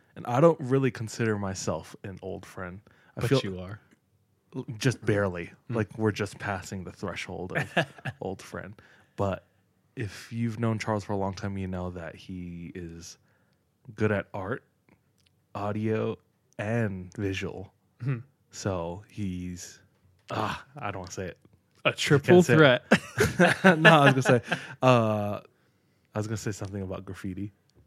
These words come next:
Speaker 2: Go for it.
Speaker 1: Charles's graffiti is dope.
Speaker 3: It's true. I seen it.
Speaker 1: I've seen it a couple times,
Speaker 2: Hmm.
Speaker 1: but he's scared to show it because it's illegal. Uh,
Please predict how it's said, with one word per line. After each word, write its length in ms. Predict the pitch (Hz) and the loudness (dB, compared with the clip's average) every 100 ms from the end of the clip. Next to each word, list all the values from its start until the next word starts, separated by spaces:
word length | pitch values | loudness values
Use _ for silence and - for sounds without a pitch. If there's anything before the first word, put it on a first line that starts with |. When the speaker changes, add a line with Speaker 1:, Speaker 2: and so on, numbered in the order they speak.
| _ _ - | _ _ -10
Speaker 2:
Go 80 | 127 | -10
for 180 | 117 | -8
it. 60 | 101 - _ _ - - _ _ | -12 -16 _ _ -20 -20 _ _
Speaker 1:
Charles's 500 | - 131 131 123 120 | 4 8 8 6 -2
graffiti 480 | 107 98 - 110 104 | -6 -6 -2 0 0
is 200 | 90 87 | -4 -10
dope. 280 | 104 90 - _ _ - - _ _ _ - _ _ _ - | -10 -10 -10 _ _ -10 -10 _ _ _ -20 _ _ _ -6
Speaker 3:
It's 160 | - | -4
true. 360 | - 147 127 104 - | 4 6 6 4 -2
I 80 | 127 | -2
seen 260 | 120 135 120 | 0 -4 -4
it. 140 | 113 107 _ _ _ _ _ _ _ _ _ _ _ _ | -6 -8 _ _ _ _ _ _ _ _ _ _ _ _
Speaker 1:
I've 140 | 127 | -2
seen 220 | - 165 165 | 4 6 6
it 120 | 160 | 4
a 80 | 127 | 0
couple 340 | - 127 120 | 2 4 4
times, 520 | 107 104 92 90 - - _ _ _ _ | 2 0 -2 -8 -14 -18 _ _ _ _
Speaker 2:
Hmm. 120 | 135 | -8
Speaker 1:
but 180 | 104 107 | -2 -2
he's 160 | 107 | -2
scared 260 | - 120 107 | -4 -4 -4
to 60 | - | -6
show 200 | - 98 | -8 -8
it 120 | 95 | -8
because 300 | 98 - 92 | -12 -10 -10
it's 140 | 92 - | -12 -12
illegal. 500 | 107 101 95 90 80 - - - - - - | -8 -6 -6 -8 -14 -18 -20 -20 -20 -20 2
Uh, 600 | 131 120 110 107 107 104 | 6 8 6 4 2 0